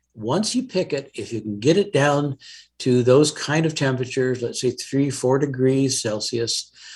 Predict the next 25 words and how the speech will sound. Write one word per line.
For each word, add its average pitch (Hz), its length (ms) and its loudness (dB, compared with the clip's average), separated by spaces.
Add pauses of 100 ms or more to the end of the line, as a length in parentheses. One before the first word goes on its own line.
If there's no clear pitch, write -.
(180)
uh, 110 420 -2
you 131 200 2
should 214 280 2
be 220 120 2
able 156 160 0
to - 80 -4
keep 139 320 -4
those 127 380 4
for 90 920 -8
months, - 680 -2
perhaps 117 500 -4
even, 107 480 -6 (680)
uh, 107 500 -2
several 139 580 4
months. 90 560 -2
Uh, 95 240 -4
six, - 380 0
some, 156 340 2
some 160 220 2
apples, 151 640 2 (420)
uh, 120 80 -6
can 127 160 -4
keep 135 240 0
even 117 220 0
longer, 127 680 0